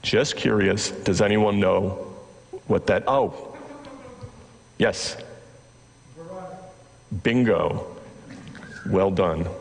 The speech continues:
It stumped the first service. And there's some smart people in that service. Yes, she might have been Veronica, or at least they had to give her a name because this was such a powerful story. <clears throat>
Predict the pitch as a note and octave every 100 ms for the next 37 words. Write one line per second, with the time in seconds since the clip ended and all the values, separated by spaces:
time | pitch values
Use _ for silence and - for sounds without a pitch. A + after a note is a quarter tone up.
0 | - - B2+ A2+ - - A#2+ - - G#2
1 | F#2+ G2 - F#2 E2 E2 - - - -
2 | - - - - - G#2+ G2 G2 - F2
3 | F#2+ A2+ - - - F3 F#2 - F#2+ F#2+
4 | E2+ D#2+ E2+ - - - - - - -
5 | - - - - - - - - - F#2+
6 | F#2+ - - - - - - - - -
7 | - - - - - F#2 F#2 F2+ - E2+
8 | E2+ E2 F2+ E2 E2 - G#2 - - F2+
9 | E2+ - F#2 E2+ F2 G2+ G2 F#2+ F2 F2
10 | D#2 F#2 F#2+ F2+ G2 - - A2+ A2+ G2+
11 | G2 F#2+ G#2+ F#2+ - F#2 E2+ F#2+ - -
12 | - - - - - - - - - -
13 | - - - -